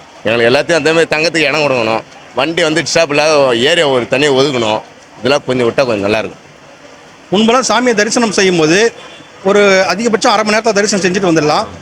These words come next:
Speaker 2: இப்போ அது நான்கு மணி நேரம் வரைக்கும் போறதுன்னு மக்கள் சொல்றாங்களே.
Speaker 1: ஆமா, அதான், அதான் சொல்றேனே, இதுக்கு வந்து கூடுதலான ரேட்ல போறதுனால அவங்கள முன்னாடியே விட்டுறாங்க.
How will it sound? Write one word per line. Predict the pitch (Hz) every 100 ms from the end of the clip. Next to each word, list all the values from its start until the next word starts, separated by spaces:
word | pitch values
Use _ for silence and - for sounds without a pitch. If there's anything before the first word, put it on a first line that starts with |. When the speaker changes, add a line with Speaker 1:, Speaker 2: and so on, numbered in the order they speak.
| - 180
Speaker 2:
இப்போ | 185 208
அது | 196 185 180
நான்கு | 240 247 226
மணி | 233
நேரம் | 240
வரைக்கும் | 214 220 220
போறதுன்னு | 208 196 208
மக்கள் | 180 214 185
சொல்றாங்களே. | 165 156 143 135 - 139
Speaker 1:
ஆமா, | 131 98 - - - - - - 123
அதான், | 196 196 135
அதான் | 113 175 185
சொல்றேனே, | 165 156 123 101
இதுக்கு | 113 143 160
வந்து | 175 185 185 175 170 165
கூடுதலான | 190 190 190 190 175
ரேட்ல | 180 175 160
போறதுனால | 170 165 170 175
அவங்கள | 160 170 156 151
முன்னாடியே | 156 180 175
விட்டுறாங்க. | 160 143 139 131